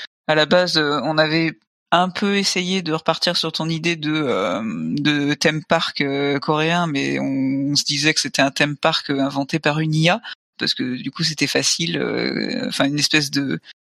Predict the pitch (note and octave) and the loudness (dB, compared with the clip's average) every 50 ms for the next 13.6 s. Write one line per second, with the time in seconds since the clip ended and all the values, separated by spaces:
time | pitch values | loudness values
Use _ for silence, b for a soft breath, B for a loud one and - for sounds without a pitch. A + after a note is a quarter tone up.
0 | _ _ _ _ - - D#3 D3 - D#3+ C#3+ C#3+ B2 - D#3+ D#3 - - D3 D3 | _ _ _ _ 0 0 2 2 2 2 0 0 0 0 0 0 2 2 2 2
1 | C#3 C3 D3 D3 D3 D3+ D3+ D#3 D#3 C#3+ - C#3+ C#3 A#2+ - - - D3 - - | 2 2 2 2 4 4 2 2 2 2 2 0 -2 -2 -4 -2 0 0 -2 -2
2 | - - F3 F3 - - - C3+ C3 C3 C3 C3+ C3+ C3+ C#3 C#3 - - D3 C#3+ | -2 -2 0 0 2 0 0 0 -2 -2 -2 -2 -2 -2 -2 -2 -2 0 0 0
3 | C#3 C#3 D3 D3+ D3+ D#3 D#3 D#3 D#3+ D#3 - C#3+ C#3 - - E3 D3+ C#3+ D#3 C#3+ | 0 0 -2 0 2 4 4 4 2 0 0 0 0 2 2 2 2 2 2 2
4 | D#3 D#3+ D#3+ D#3 D3 C#3+ - - D#3+ D#3 - D3 C3+ C#3 C3 - D3+ C#3+ D3 D3 | 2 2 2 2 0 0 0 0 0 0 -2 -4 -4 -4 -2 -2 0 0 0 0
5 | D3 D3 C3+ C#3+ D3 D3 D3 D3 D#3 D#3+ E3 D#3+ D#3+ D3+ C#3 C#3 - D#3 D3+ - | -2 -2 0 0 -2 0 0 2 2 2 2 2 2 2 0 0 -2 -4 -4 -2
6 | - - D#3 D#3 D3 C#3+ C#3 - - - - - D3 C#3 C#3 C#3 - - - C#3 | -2 -2 -2 -2 0 2 0 0 0 -2 -2 0 0 0 0 0 -2 -2 -4 -4
7 | - - - D#3 D3 D3 D3+ D3 C#3+ C3 - - - - - C#3+ - D3+ D3 - | -2 0 2 2 2 2 2 0 0 -2 -2 -2 -2 -2 -2 -4 -2 -4 -6 -6
8 | C#3+ C#3 - - - - - A#2 - - - - - E3 E3+ G#3 B B B B | -6 -2 0 0 0 0 0 -2 -4 -4 -6 -6 -4 -4 -6 -6 B B B B
9 | _ _ _ _ _ _ _ _ _ _ _ _ - - D3+ D3+ C#3+ C3+ C3 A#2+ | _ _ _ _ _ _ _ _ _ _ _ _ 0 2 4 4 4 4 2 2
10 | G#2 G2 F2+ F#2 D#3+ D#3+ E3+ - - F3 E3+ E3+ E3+ E3+ E3+ F3 E3+ D3+ - D#3+ | 0 -2 0 0 0 0 2 2 2 2 2 4 4 2 2 2 2 2 0 0
11 | D3 - - - E3 - - - D#3 C#3 D3 C#3+ C#3+ - - - D3+ C#3 C3 C#3 | 0 0 -2 -2 0 0 0 0 0 0 0 0 0 -2 -4 -6 -6 -6 -6 -4
12 | D3 D3 D3+ E3 D#3 D#3+ D#3+ D3+ D3+ D#3 D3+ D3+ D3 C#3 D3 D3 - - D#3+ D#3 | -2 2 2 2 2 2 0 -2 -2 -2 0 0 0 0 0 0 -2 -2 -2 0
13 | D#3 D#3+ D#3 D3+ C#3+ C3+ C#3+ D3 D3 C#3 C#3 A#2+ | 0 0 0 0 0 -2 -2 -2 -2 -2 -2 -4